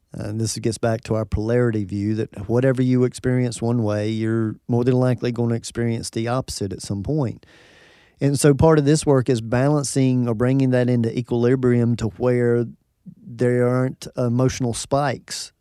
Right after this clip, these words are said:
to where you get extremely excited, because however high you go, you, you have to go that low. So a lot of the people out there that,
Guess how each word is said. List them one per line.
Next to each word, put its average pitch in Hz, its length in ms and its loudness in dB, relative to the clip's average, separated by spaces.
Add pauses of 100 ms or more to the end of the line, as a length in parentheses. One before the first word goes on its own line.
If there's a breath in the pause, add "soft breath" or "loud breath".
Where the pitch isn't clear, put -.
(240)
to 120 80 -2
where 123 120 2
you 123 140 0
get 131 220 4
extremely 143 680 2
excited, 127 640 -2 (460 soft breath)
because 120 320 -2
however 151 440 2
high 160 280 0
you 151 180 2
go, 120 240 2
you, 127 440 0
you 120 180 -2
have 120 200 0
to - 80 -6
go 143 220 4
that 143 220 0
low. 160 400 -2 (160)
So 135 400 2 (380 loud breath)
a 131 80 0
lot 170 200 6
of 175 120 6
the 135 80 -2
people 151 420 4
out 139 180 4
there 139 320 6
that, 120 340 0